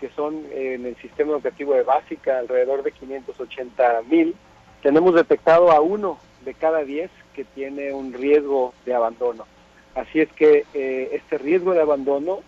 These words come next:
lo hemos detectado por dos principales razones. Uno es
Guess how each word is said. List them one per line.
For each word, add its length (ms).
lo 160
hemos 280
detectado 500
por 240
dos 160
principales 560
razones. 440
Uno 260
es 140